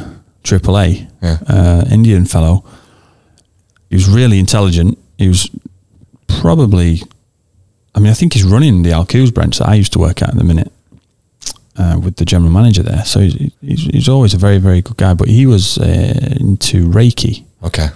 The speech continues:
Speaker 1: Which, and he used to get packages delivered all the time from Aramix, like crystals and
Speaker 2: Yeah,
Speaker 1: this and
Speaker 2: yeah,
Speaker 1: that and
Speaker 2: yeah.
Speaker 1: special teas and all this stuff. I mean, I, I, I sat down in a guided meditation as a couple with Amy a few weeks ago,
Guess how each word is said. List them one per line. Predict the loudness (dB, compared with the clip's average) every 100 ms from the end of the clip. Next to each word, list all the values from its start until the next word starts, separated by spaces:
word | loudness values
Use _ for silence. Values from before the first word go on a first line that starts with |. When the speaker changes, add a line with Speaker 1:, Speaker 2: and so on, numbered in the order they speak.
| _
Speaker 1:
Which, | -10 -6
and | -2 2
he | 2
used | 0
to | -2
get | -4 -4 -6
packages | -4 -4 -2 -2 -2
delivered | -2 -2 0
all | 0
the |
time | 0 0 0
from | 0
Aramix, | 0 2 0 -2 -4
like | -4 -4
crystals | -4 -2 -2 -4 -2 -2
and | -2 -2
Speaker 2:
Yeah, |
Speaker 1:
this | 0 0 0 -2
and | -2
Speaker 2:
yeah, |
Speaker 1:
that | 0 0 0
and | -2
Speaker 2:
yeah. |
Speaker 1:
special | 0 -2 -2 -4
teas | -2 0 2 2 0
and | 0
all | 2
this | 0 -2
stuff. | -4 -4 -6 -18 -18 -18 -18 -20 -10
I | -2
mean, |
I, | 2 2 0 0
I, | -2 -4 _
I | 0 0
sat | 0 -4 -2
down | 0 2 0 -4 -16 _ _ _ _ _ _ _ _ _ _ _ _ _ _ -4
in | -2
a |
guided | 0 0 0
meditation | 0 0 0 0 0 0 2
as | 0
a |
couple | 0 -2 0
with | 0
Amy | 2 2 0 0 -4 -8 -10 -14 -18 _
a |
few | _ -2 0
weeks | 0 0
ago, | -2 -2 -4